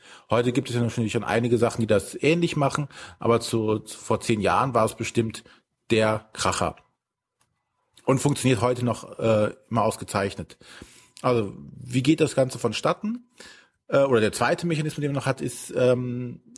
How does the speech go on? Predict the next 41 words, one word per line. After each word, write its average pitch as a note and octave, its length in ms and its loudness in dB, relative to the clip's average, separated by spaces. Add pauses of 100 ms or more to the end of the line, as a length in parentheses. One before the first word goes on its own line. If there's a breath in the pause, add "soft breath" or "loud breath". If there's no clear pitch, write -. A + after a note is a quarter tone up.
es A2+ 160 -4
werden D3 240 0
verschiedene, C#3 720 0
oder B2 120 4
es A#2 120 -2
liegen E3+ 160 2
in D#3+ 40 0
der C3 80 4
Mitte D#3 180 0
verschiedene C#3+ 380 -2
Rollen A#2+ 360 2
aus, - 340 -4
fünf C3 380 0
Stück. - 380 0 (520 loud breath)
Und C3 340 0
zu - 240 -4
Beginn C3 260 2
meiner B2 220 2
Runde F3 380 2
darf C#3 220 0
ich D#3+ 120 -2
mir D3 60 2
halt A#2 160 -2
aussuchen, C3+ 560 0
welche A#2 300 0
dieser C3 200 0
Rollen A#2+ 380 2
ich - 260 -10
ausführen F3 600 2
möchte. G3 360 -2
Also G2+ 400 -2
habe F#2 120 -2
ich F#2 100 -6
den F#2 260 -2
Baumeister, A2 720 2
ich G#2+ 160 -4
habe E2+ 220 -6
den F#2+ 160 -2
Händler, A#2 480 2
ich A2 140 -4
habe G2 120 -8